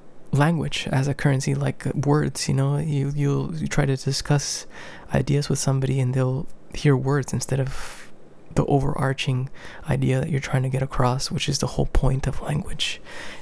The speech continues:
And that's why maybe a lot of people should work on their attention span or whatever.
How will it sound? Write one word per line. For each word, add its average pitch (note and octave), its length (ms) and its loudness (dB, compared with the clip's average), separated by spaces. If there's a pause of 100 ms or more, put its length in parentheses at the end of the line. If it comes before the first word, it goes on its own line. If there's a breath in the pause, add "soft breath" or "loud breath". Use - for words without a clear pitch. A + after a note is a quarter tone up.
And C3 160 2
that's C3+ 240 -2
why C3 500 -2
maybe C3+ 540 0 (880 loud breath)
a C3 80 2
lot C#3 140 2
of C#3 40 0
people C#3+ 220 6
should C3+ 200 0
work C#3+ 220 2
on C#3+ 120 2
their C3 120 2
attention C#3 380 0
span C#3 260 -2
or D3 80 -2
whatever. C#3+ 400 -2